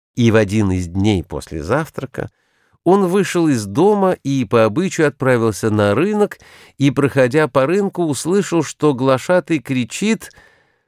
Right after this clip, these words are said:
«Согласно приказу царя времени и владыки веков и столетий,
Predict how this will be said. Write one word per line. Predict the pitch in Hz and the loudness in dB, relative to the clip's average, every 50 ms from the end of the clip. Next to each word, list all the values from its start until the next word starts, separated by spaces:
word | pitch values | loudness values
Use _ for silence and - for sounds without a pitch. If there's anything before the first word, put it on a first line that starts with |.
| _ _ | _ _
«Согласно | - - - 117 123 135 123 120 120 123 139 143 135 120 - 139 139 139 117 | -12 -4 0 2 2 2 2 2 2 4 4 2 0 -2 -4 -4 -4 -4 -4
приказу | - 120 135 127 - 120 120 127 127 107 123 135 | -4 -6 -8 -4 -2 0 0 0 0 -2 -4 -8
царя | 113 - - 120 127 127 127 123 | -8 -4 -2 0 0 0 0 0
времени | 101 107 110 110 120 135 147 143 139 143 143 139 135 131 135 | -2 -2 -2 0 2 2 2 4 2 2 2 2 2 0 0
и | - 117 113 | -2 -4 -4
владыки | 113 120 120 123 123 120 113 131 139 123 - | -2 0 0 0 0 0 0 -2 -2 -2 -2
веков | 127 117 127 131 117 - 117 127 131 - - | -2 -2 -2 -4 -4 -2 -2 -2 -2 -2 -4
и | 127 | -6
столетий, | 117 - - - 120 117 113 107 120 143 147 127 - - 135 127 113 95 | -8 -8 -4 -2 0 0 0 0 0 0 -2 -2 -4 -4 -6 -6 -6 -6